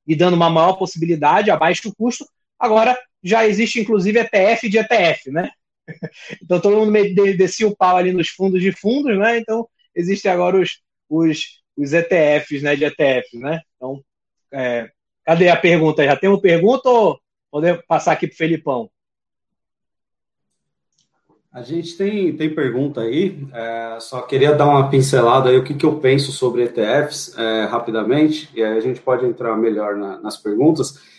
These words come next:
Speaker 2: Eu acho que essa é uma das formas, é, justamente da gente conseguir se expor ao, ao mercado de ações, se expor à renda variável,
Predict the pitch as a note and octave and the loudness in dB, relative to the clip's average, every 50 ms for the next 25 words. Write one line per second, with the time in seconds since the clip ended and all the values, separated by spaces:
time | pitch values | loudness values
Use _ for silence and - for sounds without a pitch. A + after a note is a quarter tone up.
0 | _ _ - B2+ C3+ C#3+ D3+ E3 E3 - - - F#3 D#3+ D#3 G3+ G3+ - A3 F#3+ | _ _ 2 4 6 6 6 4 2 0 -2 2 2 4 4 4 2 2 2 4
1 | E3+ E3+ D#3+ C#3+ C3+ C3+ - - - C#3 D3 D#3 D3+ C3+ B2 A2 - - C3 B2+ | 4 4 4 2 2 0 0 0 2 4 4 4 4 2 0 -2 -2 -4 -4 -2
2 | B2 B2 B2 B2 B2 B2 B2 B2 A#2+ - - - - E3 D3+ C#3+ D3 D3 D3 - | -2 0 0 0 0 0 0 -2 -2 -4 -6 -8 -6 -4 -2 -2 -2 -2 -4 -4
3 | - D3+ D3 C#3+ - C#3 D3 D3 D3 C#3+ - - D#3+ D3+ D3 C#3 C3+ - - - | -4 -2 -2 -2 -2 -4 -4 -6 -6 -6 -6 -2 0 0 0 0 -2 -4 -10 -20
4 | _ _ _ _ _ - D#3+ G3+ G#3+ - - G#3+ D#3+ C3 C3 C#3+ F3 G#3+ G#3+ - | _ _ _ _ _ 2 2 2 2 2 -2 -4 -4 -2 0 0 0 0 -2 -4
5 | - - - - E3+ D#3+ - - - D3+ D3+ F3 G3+ G3+ E3+ D3+ D3 C#3+ - A#2+ | -10 -16 -10 -6 -6 -6 -6 -4 -2 2 4 4 4 4 4 2 2 0 -2 -2
6 | B2+ B2 B2+ C3 A#2+ - B2+ C3 C3 C3 B2 B2 A#2+ A#2+ - - A#2+ C3 D3 D3+ | -4 -2 0 0 0 0 0 0 0 0 0 -2 -2 -4 -4 -4 -4 -4 -4 -4
7 | - - C#3 C3+ - _ - D3+ F3 F3+ D#3+ C3+ C3+ C3+ C3+ C3+ B2+ B2 B2 A2+ | -8 -10 -12 -14 -10 _ 0 0 2 2 0 0 0 -2 -2 -2 -2 -2 -2 -2
8 | A2 G#2+ G#2 A2+ C3 C#3+ D#3 D#3+ D#3 | -2 0 0 0 0 0 -2 -4 -8